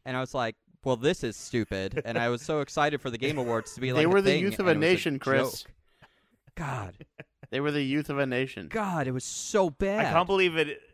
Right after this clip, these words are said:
Speaker 2: They
Speaker 3: Yeah,
Speaker 2: were,
Speaker 3: the,
Speaker 2: they
Speaker 3: all the
Speaker 2: were.
Speaker 3: Game Awards on
Speaker 1: I
Speaker 3: Spike
Speaker 1: had such
Speaker 3: were
Speaker 1: a vivid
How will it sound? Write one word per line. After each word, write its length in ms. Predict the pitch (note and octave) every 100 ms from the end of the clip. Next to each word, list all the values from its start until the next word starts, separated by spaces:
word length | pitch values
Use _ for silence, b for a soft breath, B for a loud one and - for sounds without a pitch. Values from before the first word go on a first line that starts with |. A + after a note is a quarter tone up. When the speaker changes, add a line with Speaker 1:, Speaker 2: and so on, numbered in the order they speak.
| _ _ _ _
Speaker 2:
They 100 | B2+
Speaker 3:
Yeah, 280 | A#2 A2+ A2+
Speaker 2:
were, 180 | C3+ C3
Speaker 3:
the, 80 |
Speaker 2:
they 200 | C3 A#2+
Speaker 3:
all 60 | A#2+
the 60 | B2+ C3+ C3
Speaker 2:
were. 60 | A2+
Speaker 3:
Game 160 | C#3 C3
Awards 340 | A#2 A#2 A2+
on 80 | G#2
Speaker 1:
I 20 |
Speaker 3:
Spike 200 | G2 D#3 F3+
Speaker 1:
had 60 |
such 200 | E3+ A#3
Speaker 3:
were 80 | G#3+
Speaker 1:
a 100 | D#3+
vivid 220 | D#3+ G#3+